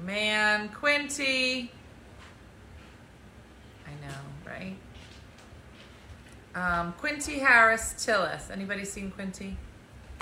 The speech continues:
She's gonna be so mad. I know, Kelly.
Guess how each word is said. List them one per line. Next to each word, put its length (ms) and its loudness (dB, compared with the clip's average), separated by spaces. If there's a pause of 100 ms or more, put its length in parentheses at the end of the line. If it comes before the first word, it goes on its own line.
(1040)
She's 240 -12
gonna 220 -10
be 120 -8
so 200 -6
mad. 800 -8 (920)
I 100 -6
know, 520 4
Kelly. 640 2